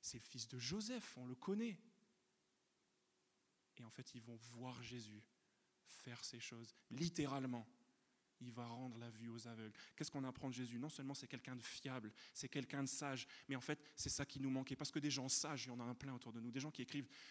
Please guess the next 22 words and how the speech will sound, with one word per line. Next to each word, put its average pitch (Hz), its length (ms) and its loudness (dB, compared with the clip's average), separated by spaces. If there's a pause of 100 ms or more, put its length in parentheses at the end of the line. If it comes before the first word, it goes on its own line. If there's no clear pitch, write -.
des 143 80 6
trucs - 260 4
intelligents, 139 500 2
il 139 60 0
y - 20 2
en 127 80 0
a 127 100 2
plein 147 280 -2
autour 120 260 -2
de 120 120 0
nous. 120 140 -2 (500)
Des 131 100 4
gens 165 120 4
qui 151 120 0
passent 156 300 6
entre 147 240 8
les 143 100 10
gouttes, 143 340 2 (500)
ça - 140 -2
peut - 120 0
exister 131 340 0
aussi. 131 260 2